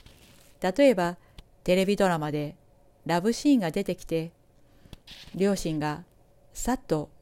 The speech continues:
チャンネルを変えて、さも何もなかったようなふりをするとか、初潮を迎えた娘に母親が、「あんたもこれからはもう大人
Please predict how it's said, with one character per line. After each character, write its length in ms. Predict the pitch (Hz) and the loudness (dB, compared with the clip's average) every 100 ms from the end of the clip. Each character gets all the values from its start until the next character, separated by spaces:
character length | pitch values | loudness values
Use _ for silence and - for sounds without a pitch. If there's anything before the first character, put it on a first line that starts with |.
| _ - | _ -12
チ 120 | 160 | -6
ャ 60 | |
ン 80 | 180 | -2
ネ 120 | 190 | -2
ル 120 | 196 202 | 0 -2
を 80 | 196 | -2
変 140 | 185 | -4
え 40 | 185 | -2
て、 260 | 190 196 - _ - - - _ _ _ _ _ | -4 -4 -10 _ -20 -20 -20 _ _ _ _ _
さ 220 | - 190 | -2 0
も 240 | 180 165 165 - - _ - | 0 -4 -8 -18 -20 _ -10
何 260 | 165 170 196 | -4 0 2
も 140 | 220 | 2
な 140 | 220 254 | 2 2
か 120 | 240 | -2
っ 80 | - | -2
た 120 | 160 | -2
よ 160 | 180 | 0
う 40 | 208 | -2
な 120 | 160 | -4
ふ 120 | 170 | -4
り 140 | 175 214 | -2 -2
を 120 | 160 | -4
す 140 | - | -4
る 100 | 170 | -4
と 120 | 202 180 | -4 -4
か、 300 | 160 160 165 _ _ _ _ _ _ _ _ _ - - _ _ _ _ _ | -6 -8 -10 _ _ _ _ _ _ _ _ _ -20 -20 _ _ _ _ _
初 180 | - 190 | -4 -4
潮 220 | 190 269 277 | 2 4 6
を 40 | |
迎 280 | 262 269 269 | 6 4 2
え 100 | 262 | 2
た 280 | 269 269 262 _ | 0 -2 -4 _
娘 460 | 190 190 196 220 226 | -6 -6 -2 0 0
に 320 | 190 160 170 - - - - - - - | 0 -4 -6 -16 -20 -20 -20 -20 -20 -10
母 320 | 151 175 190 | -6 -2 0
親 280 | 214 226 220 | 0 0 0
が、 240 | 226 226 - _ _ _ _ _ _ - | -2 -4 -10 _ _ _ _ _ _ -8
「あ 140 | 175 | -4
ん 80 | 170 | -4
た 140 | 151 | -4
も 100 | 147 | -6
こ 160 | 147 170 | -4 -2
れ 100 | 180 | 0
か 120 | 208 | 0
ら 100 | 214 | 0
は 120 | 190 | 0
も 260 | 170 214 196 180 - _ - _ _ - | 0 -2 -4 -8 -18 _ -20 _ _ -6
う 60 | |
大 40 | 165 | -2
人 140 | 220 | 2